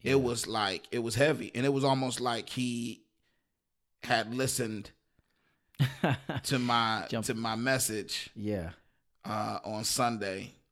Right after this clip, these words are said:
Speaker 1: Okay. Well, I mean, maybe he did, but I'm gonna go check it out myself. And while you're kinda just doubling back to check on that, um, like you were saying with a lot of the things that you have been advising your, uh, white friends and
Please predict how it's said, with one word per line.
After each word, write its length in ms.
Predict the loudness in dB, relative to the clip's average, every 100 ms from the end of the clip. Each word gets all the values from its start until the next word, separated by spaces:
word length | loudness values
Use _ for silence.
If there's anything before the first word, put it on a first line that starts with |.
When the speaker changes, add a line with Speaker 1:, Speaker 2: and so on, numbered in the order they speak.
| 0
Speaker 1:
Okay. 400 | 0 2 -2 -6 -6
Well, 300 | 0 2 2 2
I 140 | 2
mean, 320 | 4 4 4
maybe 260 | 4 2 2
he 120 | 0
did, 420 | 2 4 4 4
but 260 | 4 4 4
I'm 160 | 4 6
gonna 160 | 6
go 140 | 6 4
check 260 | 2 2
it 80 | 2
out 140 | 2
myself. 500 | 2 0 0 -2 -4 -12 -20 -20 -20 -6
And 100 | 0
while 100 | 2
you're 80 | 2
kinda 240 | 2 0
just 240 | 0 -2 0
doubling 300 | 2 2 2
back 220 | 0 -2
to 60 | -4
check 260 | -4 -2
on 160 | 0 2
that, 280 | 0 -2 _ -2
um, 640 | 2 2 2 0 -2 -6 _ -12 -8 -8 -10 _ _ _ -20 _ 0
like 220 | 0 2
you 80 | 2
were 80 |
saying 300 | 2 4 4
with 140 | 4 2
a 40 |
lot 180 | 2 2
of 80 | 2
the 60 |
things 340 | 0 2 2 0
that 160 | -2
you 80 | 0
have 100 | 2
been 100 | 0
advising 580 | -2 0 -2 -2 -4 -8 -6
your, 220 | -4 -2
uh, 120 | -2
white 300 | 0 0 -2
friends 540 | -4 -4 -4 -6 -8 -10
and 200 | -12